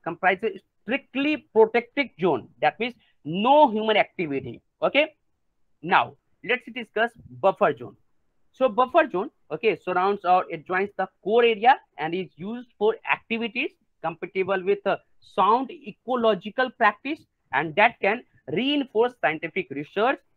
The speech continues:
and monitoring, training, and education.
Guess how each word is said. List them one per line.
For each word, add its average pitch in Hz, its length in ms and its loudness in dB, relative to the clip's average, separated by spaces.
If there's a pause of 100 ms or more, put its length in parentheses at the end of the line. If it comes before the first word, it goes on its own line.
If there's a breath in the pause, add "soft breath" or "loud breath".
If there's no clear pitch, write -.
and 131 220 0
monitoring, 208 580 -4 (220)
training, 196 460 -2 (120)
and 180 200 0 (120)
education. 143 600 -8